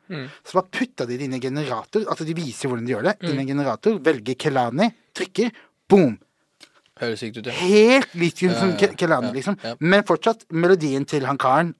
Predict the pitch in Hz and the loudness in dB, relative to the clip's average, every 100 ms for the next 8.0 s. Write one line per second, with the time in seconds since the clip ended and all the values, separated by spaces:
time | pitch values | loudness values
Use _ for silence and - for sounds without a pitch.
0 | - 143 135 131 - - 151 127 131 139 | -6 -4 -4 -8 -16 -4 -2 -2 -4 -6
1 | 143 147 160 _ - 135 185 196 196 208 | 0 0 -2 _ -18 0 2 4 2 2
2 | 202 165 156 165 170 160 160 160 143 151 | 2 2 2 0 -4 -4 -6 -6 0 0
3 | 160 160 151 151 170 151 123 120 156 147 | 0 -6 -2 -2 -2 -4 -6 -10 -8 -4
4 | 147 123 131 120 131 123 113 131 - - | -4 -4 -6 -8 -8 -8 -8 -10 -8 -10
5 | 156 _ _ - _ _ _ - 151 151 | -12 _ _ -20 _ _ _ -8 -4 -2
6 | 151 147 135 139 143 127 135 196 170 147 | -2 -2 -4 -4 -6 -6 -6 -4 0 4
7 | 151 117 117 170 165 143 113 120 120 131 | 4 4 2 0 -2 -4 -4 -2 2 2